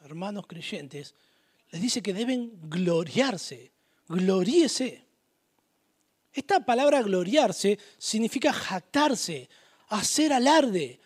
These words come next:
vanagloriarse, enorgullecerse. Es un imperativo, es una orden. Debemos prestar atención cuando hay un imperativo, porque es algo que nosotros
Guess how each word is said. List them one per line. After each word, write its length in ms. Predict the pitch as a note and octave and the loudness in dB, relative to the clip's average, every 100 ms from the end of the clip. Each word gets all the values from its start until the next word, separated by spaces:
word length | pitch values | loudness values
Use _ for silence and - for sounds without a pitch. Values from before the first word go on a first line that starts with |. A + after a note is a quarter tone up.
| _ | _
vanagloriarse, 1160 | F3 C4+ D#4+ D4 B3+ A3+ C#4+ D#4+ A#3+ - C3+ - _ _ | 0 2 4 2 6 6 8 4 2 -6 -10 -12 _ _
enorgullecerse. 1600 | E4 E4+ D#4+ C4+ A3+ B3 E4+ - A#3+ - D#4+ E4 A3 - C3+ A#2 _ _ _ _ _ _ | 2 6 6 4 4 6 6 6 -2 0 4 4 2 -6 -8 -10 _ _ _ _ _ _
Es 240 | C#4+ - | 2 2
un 140 | F4 D4+ | 4 4
imperativo, 800 | C4 G#3 A3+ G3 G3 D#4 E4+ A#3 | 4 4 4 4 2 2 6 4
es 160 | C#4 F4 | 4 0
una 260 | F4+ G#3+ | 2 6
orden. 540 | C#4 F#4+ G#3 D#3+ B2 - _ _ _ _ _ _ _ _ _ _ | 8 8 6 -2 -2 -18 _ _ _ _ _ _ _ _ _ _
Debemos 400 | F#3+ C#4 F#4 F4 | 2 6 8 8
prestar 360 | C#4 A#3+ E4 E4+ | 6 2 2 2
atención 640 | A#3 G#3+ G#3 - E4 E4 | 2 -2 0 2 4 4
cuando 240 | A#3 G#3+ A3+ | 2 -2 0
hay 80 | |
un 100 | A#3+ | 0
imperativo, 520 | A#3 G#3 G#3 G#3 B3+ F#3+ | 0 2 0 4 4 6
porque 240 | A#3 A#3+ | 2 2
es 120 | C#4+ | 2
algo 220 | F4 E4+ | 4 4
que 100 | A#3 | 2
nosotros 460 | A3 G3+ D4+ D4+ | 0 0 0 0